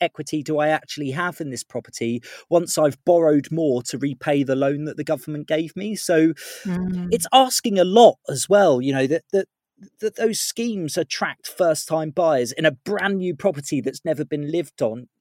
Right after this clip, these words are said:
Speaker 1: lived in. You know, it's a, it's a really enticing, alluring prospect for people. And, and some people may have,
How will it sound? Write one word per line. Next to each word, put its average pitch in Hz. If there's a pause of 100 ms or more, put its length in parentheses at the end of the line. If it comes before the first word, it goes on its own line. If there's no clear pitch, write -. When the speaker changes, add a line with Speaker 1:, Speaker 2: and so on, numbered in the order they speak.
Speaker 1:
lived 175
in. 110
You 127
know, 120
it's 147
a, 185
it's 170
a 180
really 180 (560)
enticing, 196
alluring 165
prospect -
for 135
people. 151
And, 160
and 311
some 349
people 226
may 202
have, 175